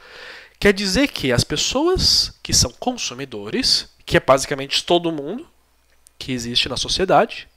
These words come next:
quer comprar coisas e tá disposto a abrir mão de dinheiro pra ter essas coisas. Tá disposto a abrir mão do próprio tempo dela pra ter essas coisas. Dinhe-,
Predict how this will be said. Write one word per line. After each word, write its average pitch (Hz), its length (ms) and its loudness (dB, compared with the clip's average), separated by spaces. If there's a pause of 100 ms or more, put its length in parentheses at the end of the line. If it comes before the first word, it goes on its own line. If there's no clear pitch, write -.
(2250)
quer 165 420 0
comprar 135 460 -4
coisas 156 400 4
e - 40 -2
tá 196 100 6
disposto 175 720 0 (840)
a 147 120 4
abrir 180 280 4
mão 233 520 4
de 127 120 -8
dinheiro 123 600 -4 (240)
pra 302 140 -2
ter 226 120 -2
essas - 280 -2
coisas. - 640 -2 (1600)
Tá 156 120 0
disposto 165 720 -2
a 143 80 2
abrir 147 220 0
mão 175 140 0
do 202 100 -6
próprio 185 400 4
tempo 190 260 0
dela 131 380 0
pra 156 240 2
ter - 180 -2
essas - 280 -2
coisas. 113 380 -12
Dinhe-, 113 340 -14